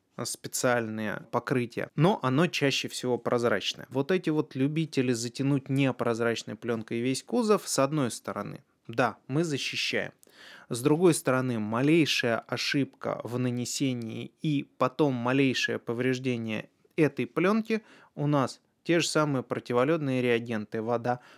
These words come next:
все начинает попадать под пленку.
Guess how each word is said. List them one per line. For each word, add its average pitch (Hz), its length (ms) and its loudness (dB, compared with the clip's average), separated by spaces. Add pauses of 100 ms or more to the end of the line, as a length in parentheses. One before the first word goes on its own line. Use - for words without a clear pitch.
все 214 240 2
начинает 170 580 0
попадать 123 560 0
под 127 380 -4
пленку. 110 500 -2